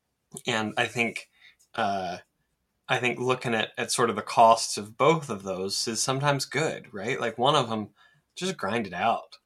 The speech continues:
right? Just get, get to your desk, have some coffee, put in the work, make it happen. Um,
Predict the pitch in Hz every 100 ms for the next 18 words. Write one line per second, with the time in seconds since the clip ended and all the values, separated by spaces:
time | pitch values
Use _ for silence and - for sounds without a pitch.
0 | _ - 98 131 - 120 - - _ 135
1 | 139 - _ - 123 - 107 95 127 143
2 | 143 - 107 101 - 90 110 113 123 117
3 | - _ _ _ _ - 131 123 110 110
4 | 101 - - _ - 107 113 120 117 104
5 | 95 85 - - _ - _ _ _ 117
6 | 104 95